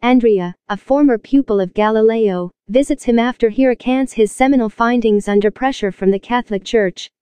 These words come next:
Galileo gives Andrea his notebooks, asking him to spread the knowledge they contain.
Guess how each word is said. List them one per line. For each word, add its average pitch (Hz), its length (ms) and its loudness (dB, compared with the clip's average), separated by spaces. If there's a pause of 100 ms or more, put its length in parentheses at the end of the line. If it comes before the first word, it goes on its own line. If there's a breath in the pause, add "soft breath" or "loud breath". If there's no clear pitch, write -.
(300)
Galileo 233 640 2
gives 190 320 -2
Andrea 233 400 2
his 226 240 2
notebooks, 226 640 -2 (160)
asking 247 460 -2
him 220 160 -2
to 214 100 -4
spread 247 360 -2
the 208 80 2
knowledge 202 420 -2
they 202 140 -2
contain. 214 640 -2